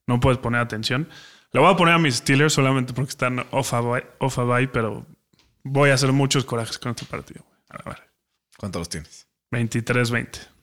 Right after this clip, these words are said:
Speaker 2: Fercito, yo te voy a hacer estas.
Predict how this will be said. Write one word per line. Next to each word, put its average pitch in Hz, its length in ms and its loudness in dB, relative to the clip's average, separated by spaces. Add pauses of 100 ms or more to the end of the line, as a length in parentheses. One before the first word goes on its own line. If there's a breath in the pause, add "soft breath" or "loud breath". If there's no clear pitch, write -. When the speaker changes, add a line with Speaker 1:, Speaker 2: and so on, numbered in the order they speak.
(760)
Speaker 2:
Fercito, 117 800 0
yo 135 400 4
te 110 60 -2
voy 113 120 4
a 127 40 4
hacer 113 220 0
estas. - 540 -6